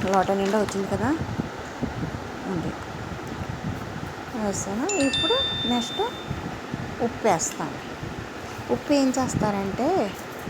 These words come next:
ఆ, అందరూ కేజీన్నర, రెండు కేజీలు ఉప్పు వేసుకుంటారు. ఎందుకంటే ఉప్పు ఆవకాయ అని అంటారు కాబట్టి ఎక్కువ ఉప్పు ఉండండి. కానీ బీపీలు అవి కదమ్మా, ఎవరు తింటారమ్మా అంత ఉప్పు వేసేసుకుంటే? అందువల్ల నేను అంత ఎక్కువ వేయను,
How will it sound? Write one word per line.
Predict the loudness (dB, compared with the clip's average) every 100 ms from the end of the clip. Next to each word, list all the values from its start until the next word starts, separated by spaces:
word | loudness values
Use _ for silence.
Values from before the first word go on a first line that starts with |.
| -6 -6 -8 -8 -8 -8 -10 -8 -2
ఆ, | 2 4 4 4 0 -2 -6 -2 2
అందరూ | 4 6 6 6 4 4
కేజీన్నర, | 6 8 6 6 6 6
రెండు | 6 4
కేజీలు | 4 6 6 4
ఉప్పు | 4 4
వేసుకుంటారు. | 4 4 2 4
ఎందుకంటే | 4 2 0
ఉప్పు | 0 4
ఆవకాయ | 6 8 6
అని | 4 2
అంటారు | 0 2 4
కాబట్టి | 4 4
ఎక్కువ | 0 -4 -6
ఉప్పు | -6 0
ఉండండి. | 2 2 0 -4 -10 -10 0
కానీ | 2 2
బీపీలు | 4 4 6 6 8
అవి | 8
కదమ్మా, | 4 2 2 2 2
ఎవరు | 4 4 6 4
తింటారమ్మా | 4 4 4 4 4 2
అంత | 4 2 2
ఉప్పు | -2 2
వేసేసుకుంటే? | 4 6 4 0 -2 0 0 -2 -6 -10 -10 2 2 2 -2
అందువల్ల | 2 6 6 6
నేను | 4
అంత | 4 2
ఎక్కువ | 2 4
వేయను, | 4 4 2